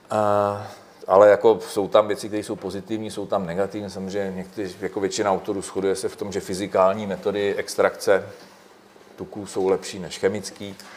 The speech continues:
a tak dál. Nevím, tady v tom, na tohleto téma asi n-,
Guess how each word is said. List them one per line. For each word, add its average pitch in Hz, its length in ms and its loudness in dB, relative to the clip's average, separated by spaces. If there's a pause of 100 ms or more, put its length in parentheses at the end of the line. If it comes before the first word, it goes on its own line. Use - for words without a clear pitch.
(600)
a - 160 -12
tak 98 180 4
dál. 92 300 4 (1120)
Nevím, 98 440 4
tady 90 220 4
v - 100 -12
tom, 95 260 -6
na 92 80 -6
tohleto 95 380 0
téma 95 300 2
asi 92 280 -2 (140)
n-, 82 160 -12